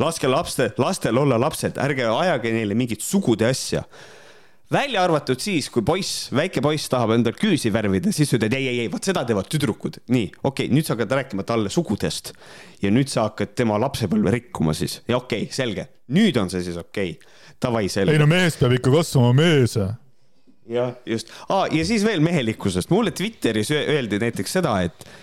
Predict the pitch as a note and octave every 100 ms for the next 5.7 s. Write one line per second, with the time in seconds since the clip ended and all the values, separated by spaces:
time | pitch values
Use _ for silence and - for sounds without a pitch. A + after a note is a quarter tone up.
0 | - - G#2+ G2+ G2+ - C#3 G3 D3+ A2
1 | G2+ - A2 F#2+ C#3 F#3 A2+ G2+ A#2 C#3+
2 | D#3+ G#2 - F#2 F#2+ C3+ D3 F#2 F#2+ G#2
3 | - F#2+ B2 A#2+ A#2 D#3 G#2+ A2 G#2 G2+
4 | B2+ G2+ F#2+ E3+ - G2+ G2 F#2+ F#2 E2
5 | - - - E3+ F#2+ F#2+